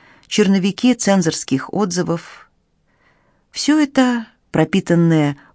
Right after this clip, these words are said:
пылью, раздражающее своим выцветшим видом, обилием почерков, которые он не мог, да и не хотел узнавать. Наконец, неприятно шершавое на ощупь, так что он с почти брезгливым чувством выбирал из этой груды один предмет за другим,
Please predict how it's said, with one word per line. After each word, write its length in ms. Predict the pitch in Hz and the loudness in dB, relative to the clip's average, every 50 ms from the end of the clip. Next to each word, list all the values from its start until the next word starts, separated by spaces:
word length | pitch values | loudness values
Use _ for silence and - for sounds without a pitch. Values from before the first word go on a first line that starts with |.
| _ _ | _ _
пылью, 580 | - - 240 262 262 240 233 226 247 240 226 233 - - _ _ _ _ _ _ _ _ _ | -2 0 4 4 4 4 4 2 2 0 0 -4 -8 -20 _ _ _ _ _ _ _ _ _
раздражающее 920 | - 165 196 190 180 160 180 196 196 170 226 240 233 208 185 - - 170 165 | 0 0 0 0 0 2 2 4 4 4 4 4 4 4 2 0 0 0 0
своим 460 | 165 - 160 170 170 185 185 175 160 - - - | 0 0 0 2 2 2 2 0 -4 -6 -10 -6
выцветшим 760 | 151 151 220 240 - - - 143 135 - - - 131 120 131 | -2 0 0 0 0 -2 -6 -6 -6 -6 -6 -2 0 0 0
видом, 520 | 131 143 160 190 190 180 185 180 175 170 - _ _ _ _ _ _ _ _ | 0 -2 -4 -6 -4 -4 -6 -6 -6 -8 -10 _ _ _ _ _ _ _ _
обилием 500 | - - 143 139 170 156 143 139 131 131 | -4 -4 -2 0 2 2 2 2 2 0
почерков, 760 | 135 - - 277 269 - 226 214 - - 208 - - - - - | -2 -2 -2 -2 -2 -4 -6 -6 -6 -6 -8 -8 -12 -20 -20 -14
которые 560 | - 123 120 - 139 143 143 147 143 139 135 - - - | -10 -10 -6 -2 -2 0 0 2 0 0 -2 -4 -2 2
он 300 | 240 269 269 247 233 226 _ - | 4 6 6 6 4 0 _ 2
не 160 | 220 240 254 | 4 6 6
мог, 400 | 226 202 202 208 190 170 - - | 6 6 4 4 2 2 0 -2
да 160 | 165 160 202 | 0 4 6
и 60 | 240 240 | 6 6
не 100 | 220 220 | 6 4
хотел 420 | - 226 226 226 - 277 240 175 | 2 0 -2 0 0 0 0 0
узнавать. 540 | 165 147 156 156 151 147 151 139 131 - - - - - - - - - - - - - - _ _ _ _ - | 0 2 2 2 2 2 2 0 -2 -6 -12 -18 -20 -20 -20 -20 -20 -20 -20 -20 -20 -20 -20 _ _ _ _ -8
Наконец, 400 | 170 160 175 160 160 151 - - | -6 -2 0 0 0 0 0 0
неприятно 560 | 160 143 - 160 190 240 285 269 247 226 220 | -2 -2 0 0 2 2 2 4 4 2 2
шершавое 580 | - - 196 175 - - 190 190 185 165 175 165 | 2 0 -2 -2 0 0 0 0 2 2 2 2
на 140 | 170 170 - | 2 0 -2
ощупь, 480 | - 190 180 - - - - - - - - - - _ _ _ _ _ _ _ _ _ | -4 -4 -4 -4 -6 -8 -10 -12 -14 -20 -20 -20 -20 _ _ _ _ _ _ _ _ _
так 180 | - - 165 - | -2 -2 -2 -2
что 180 | - - 170 | -2 0 2
он 140 | 165 165 160 | 2 2 0
с 60 | - | 0
почти 340 | - 160 156 - - - 185 | -2 -2 -2 -2 -2 -2 -2
брезгливым 680 | 156 151 180 226 214 175 170 196 214 214 175 175 170 160 | 0 2 4 4 4 4 2 2 2 4 4 4 2 2
чувством 440 | - - 214 - - - 151 151 | 0 -4 -4 -4 -4 -2 -2 0
выбирал 480 | 147 156 160 143 165 156 165 170 165 156 | 0 0 2 2 2 2 4 2 2 2
из 180 | 147 147 143 156 | 0 0 0 0
этой 220 | 147 139 - 143 | 0 0 0 -2
груды 460 | 135 156 160 165 156 151 143 131 - _ | -2 -2 -2 -2 0 -2 -2 -4 -4 _
один 320 | - 165 160 156 170 156 | -2 -2 0 2 2 2
предмет 420 | 139 - - 131 135 139 135 123 - | 0 0 -4 -2 0 0 0 0 -2
за 80 | 143 | -4
другим, 440 | 127 127 143 143 139 170 196 214 202 | -4 -4 -4 -4 -4 -2 -2 -4 -4